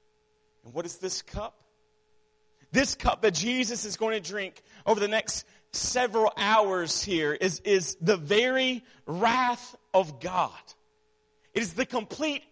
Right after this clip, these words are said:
outpouring of divine fury onto Jesus.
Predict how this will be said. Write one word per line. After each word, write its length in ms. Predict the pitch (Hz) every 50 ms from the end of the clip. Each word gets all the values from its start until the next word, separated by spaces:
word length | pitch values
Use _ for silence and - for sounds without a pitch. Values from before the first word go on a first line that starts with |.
| -
outpouring 1160 | 226 247 269 277 262 262 - - - - - - 269 302 294 262 208 165 151 156 170 190 202 - - - _ - - -
of 240 | 214 233 214 170 - - - - -
divine 960 | 143 190 247 220 180 160 147 208 247 254 262 262 262 262 269 269 262 262 254 - - _ _ _
fury 960 | - - - - - 254 285 320 320 302 254 196 151 135 135 147 175 202 - - _ _ _ _ _ _ _ _ _ _ _ _ _ _ _ _ _ _ _ _
onto 480 | - 240 277 302 311 302 302 - 269 247
Jesus. 1040 | 170 143 151 240 311 320 302 247 165 - 123 104 - - - - - - - -